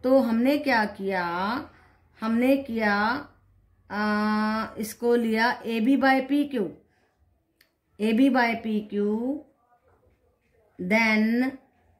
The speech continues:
अ, बीसी by क्यूआर, बीसी by क्यूआर, ये हमारे को दिया हो ना, इसका फायदा उठाना है हमारे को। तो from three, three से हमारे पास आ गया एबी by पीक्यू is equal to एएम by पीएन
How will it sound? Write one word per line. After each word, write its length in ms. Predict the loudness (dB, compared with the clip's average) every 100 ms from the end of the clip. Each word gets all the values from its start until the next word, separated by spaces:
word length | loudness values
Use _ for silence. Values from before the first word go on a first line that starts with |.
| -8
अ, 100 | -6
बीसी 440 | 0 0 2 2
by 300 | 4 4 2
क्यूआर, 560 | 0 -2 0 -2 -2 -4 -14 _ -8
बीसी 340 | -6 -4 -2
by 280 | 0 0 0
क्यूआर, 600 | 0 2 2 2 -2 -6 -16 _ _ _ _ _ -8
ये 100 | -4
हमारे 280 | -2 -2 0
को 100 | 2
दिया 220 | 4 4
हो 100 | 4
ना, 80 | 2
इसका 260 | 2 -2
फायदा 340 | 0 0 0 -2
उठाना 340 | -2 0 2
है 120 | 2
हमारे 300 | 2 2 0
को। 340 | 0 0 0 -6 -20 -20 _ 0
तो 100 | 4 4 4 0 -2 -4
from 360 | 0 0 0
three, 240 | 0 -2 -2
three 360 | -6 -4 -2
से 360 | 0 2 4 2
हमारे 380 | 0 -2 -2 -2
पास 300 | -2 -4 -4
आ 60 |
गया 180 | -2 -2
एबी 380 | -2 -2 0 2
by 240 | 2 0
पीक्यू 720 | -2 -4 -4 -4 -2 -2 -2 -8 _ _ _ -20 -20 -20 -20 -20 -20 -20 -20 -20 -2
is 160 | 2 4
equal 320 | 4 6 4
to 220 | 2 -2
एएम 420 | -4 -2 2 4
by 200 | 4 2
पीएन 540 | 0 0 2 2 0